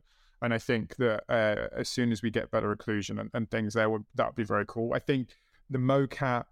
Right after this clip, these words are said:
and vocap stuff, especially the, you know, um, Fashion and Innovation Agency are doing, is incredible. I mean, I still, I always talk about this, like, little thing that they do, and it's not even, I s-, I, I swear it's not even a big deal for them, but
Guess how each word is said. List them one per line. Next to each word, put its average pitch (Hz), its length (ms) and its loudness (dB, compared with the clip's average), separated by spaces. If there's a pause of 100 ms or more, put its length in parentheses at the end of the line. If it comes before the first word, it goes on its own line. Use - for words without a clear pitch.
(240)
and 117 240 4
vocap 113 560 2
stuff, - 640 0
especially 131 720 0
the, 110 360 2 (500)
you 120 80 0
know, 107 360 4
um, 110 380 2
Fashion 120 340 -2
and 110 240 -4 (300)
Innovation 120 460 0
Agency 113 400 -2
are 113 60 2
doing, 113 520 2
is 120 160 -2
incredible. 113 480 -2
I 113 80 4
mean, 110 300 -2 (500)
I 131 60 -2
still, 151 640 2 (100)
I 139 100 6
always 156 200 2
talk - 240 -2
about 120 220 2
this, - 280 -4
like, 127 240 -4 (120)
little 127 360 -4 (200)
thing 135 300 0
that 123 100 -2
they 120 100 2
do, 120 260 2
and 117 80 2
it's 113 180 -2
not 139 160 0
even, 127 180 -2
I 113 60 -2
s-, - 220 -10
I, 120 200 -2
I 123 80 -2
swear 143 240 2
it's 131 100 0
not 151 60 2
even 127 100 2
a 123 60 0
big 117 160 -2
deal 127 200 2
for 127 120 -8
them, 131 340 -4
but 120 240 4